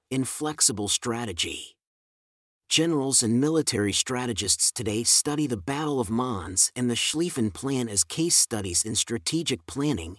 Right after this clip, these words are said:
and the importance of flexibility in warfare. In the realm of leadership, Sir John French's role at Mons provides a study in decision-making under pressure.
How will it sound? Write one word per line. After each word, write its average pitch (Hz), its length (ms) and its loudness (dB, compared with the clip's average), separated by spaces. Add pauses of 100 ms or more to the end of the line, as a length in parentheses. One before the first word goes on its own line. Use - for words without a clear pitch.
and 139 120 0
the 139 100 2
importance 127 580 0
of 104 80 -4
flexibility 127 840 0
in 104 120 2
warfare. 113 640 -2 (880)
In 139 80 2
the 127 100 4
realm 165 300 2
of 107 140 0
leadership, 110 600 0 (160)
Sir 135 300 6
John 165 380 0
French's 151 500 0
role 131 320 2
at 85 80 -4
Mons 95 500 0
provides 147 540 -2
a 120 60 0
study 127 560 2
in 110 120 -2
decision-making 120 880 2
under 123 200 0
pressure. - 640 -4